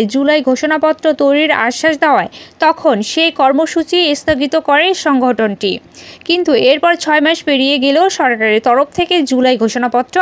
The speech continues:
আসে নাই। এই অবস্থায় সরকার ব্যর্থ হয়েছে জানিয়েছে আগামী তিন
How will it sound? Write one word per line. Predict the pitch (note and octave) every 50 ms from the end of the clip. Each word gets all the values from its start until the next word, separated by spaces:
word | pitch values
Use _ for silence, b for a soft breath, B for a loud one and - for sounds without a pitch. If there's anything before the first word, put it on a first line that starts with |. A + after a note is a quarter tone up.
| E4 B3
আসে | A#3+ - B3 G#3
নাই। | F3+ F3+ - - - - _ B B B B B B B B B B B -
এই | F4 F4 E4
অবস্থায় | C#4+ D#4+ F4 - - E4+ C4 B3+ - C4+
সরকার | B3 A#3+ - C#4+ D4
ব্যর্থ | B3 B3 B3 B3+ -
হয়েছে | - D#4 D#4+ E4+ E4+ - E4+ E4+
জানিয়েছে | D#4 E4 C#4 C4+ C4+ C#4+ D#4 E4+ - - F4 D4 G#3 A3+ D4 D#4+ B B B B B B - A#3 B3
আগামী | C4 C#4+ D#4 D#4 D4+ C#4+ D4 D#4+ -
তিন | E4+ E4+